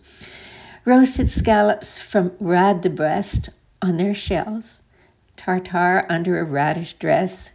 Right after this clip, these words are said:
cush-, cushion stuffed with a seaweed sabayon,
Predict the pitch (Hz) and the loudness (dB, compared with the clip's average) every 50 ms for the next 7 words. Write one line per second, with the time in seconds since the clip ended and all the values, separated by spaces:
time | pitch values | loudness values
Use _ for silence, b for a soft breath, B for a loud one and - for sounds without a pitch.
0 | _ - - - 170 156 - - - - - - 294 269 - - - 156 147 170 | _ -14 -8 -6 -6 -6 -6 -12 -14 -8 -2 0 0 0 0 -2 -6 -6 -8 -10
1 | - - - - - 185 180 185 185 - - - - 160 170 170 - B B B | -12 -14 -12 -4 2 2 2 2 2 -6 -14 -8 -4 -4 -4 -4 -6 B B B
2 | B B B B 208 - - - - - - 262 247 214 202 190 175 151 - - | B B B B -6 -6 -6 -8 -8 -2 0 2 2 2 2 0 -2 -2 -4 0
3 | - 185 165 143 156 156 151 143 139 143 - 151 | 2 2 2 2 -2 -4 -4 -4 -6 -8 -10 -14